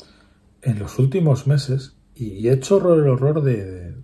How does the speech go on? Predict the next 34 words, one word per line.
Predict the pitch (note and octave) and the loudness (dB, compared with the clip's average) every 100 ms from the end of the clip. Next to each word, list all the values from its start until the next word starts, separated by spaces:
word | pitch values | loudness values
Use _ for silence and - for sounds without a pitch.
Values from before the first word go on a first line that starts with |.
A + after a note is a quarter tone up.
| - _ | -20 _
de | A#2+ G2 | -10 -10
críticas | - A2 D3+ E3+ D#3 | -8 -8 -2 2 4
de | C3 | 2
películas, | - G2+ B2 C#3+ A#2+ G#2 | 0 -6 -6 -2 -4 -4
o | |
sea, | A#2 G2 - - G#2+ | -8 -10 -16 -16 -6
hay | A#2+ | 0
de | D3 C#3+ | 2 2
Eternals, | - C3+ C#3 D#3 D3 | 2 2 2 0 -2
que | G2 | -4
fue | B2+ | -2
una | C3+ | -2
película | C3 C3+ D3+ C#3+ | -2 -4 -4 -2
que | |
me | G#2 | -6
dejó | F2+ - | -10 -12
un | G#2+ | -8
poco | C#3 C3 - | -6 -6 -10
frío, | - A#2 G#2+ F2 | -10 -8 -8 -8
de | F2+ | -12
Resident | G2+ - D3+ A2+ A#2+ | -12 -4 -2 -2 -2
Evil, | C3+ C3+ | -4 -4
que | A2+ | -8
me | F2+ | -10
dejó | E2+ - | -12 -12
un | G#2+ | -6
poco | C3+ C3 | -6 -6
frío. | E2+ A#2+ B2 F2 - - - - _ _ _ - - | -10 -4 -2 -4 -12 -20 -20 -20 _ _ _ -18 -10
Hay | G2 B2+ | -4 2
una | C#3+ C#3 C3 | 6 6 4
crítica | C3 C3 D3+ C3 | 2 2 2 2
de | A2 | 2
Cazafantasmas, | F#2+ G#2 G2 F2 B2 D3+ C#3 | -4 -8 -10 -4 0 2 0
que, | - | -4